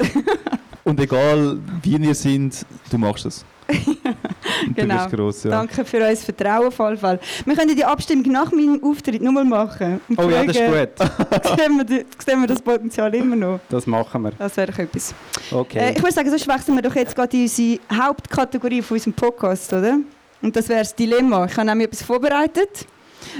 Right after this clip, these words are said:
Speaker 1: Ähm, wir sind, sonst ist es meistens so, dass man nicht gross diskutiert und nicht jemand kommt mit einem Dilemma.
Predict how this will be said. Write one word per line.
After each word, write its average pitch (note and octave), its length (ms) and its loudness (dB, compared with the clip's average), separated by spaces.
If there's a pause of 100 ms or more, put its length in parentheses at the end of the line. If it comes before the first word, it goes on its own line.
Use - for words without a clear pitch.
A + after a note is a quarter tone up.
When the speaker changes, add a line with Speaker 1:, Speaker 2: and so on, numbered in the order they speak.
Speaker 1:
Ähm, B3 400 2
wir D4 80 4
sind, D#4 200 2 (540)
sonst - 300 -2
ist F4 80 2
es B3+ 60 -4
meistens C#4 400 0
so, C#4+ 120 2
dass A#3 140 -4
man C4 160 2
nicht C#4 220 0
gross C#4 360 2
diskutiert C4+ 600 0
und C4+ 80 0
nicht A#3 160 0
jemand A#3+ 260 -2
kommt C#4 160 2
mit G#3 140 -6
einem A#3 120 2
Dilemma. G#3 560 2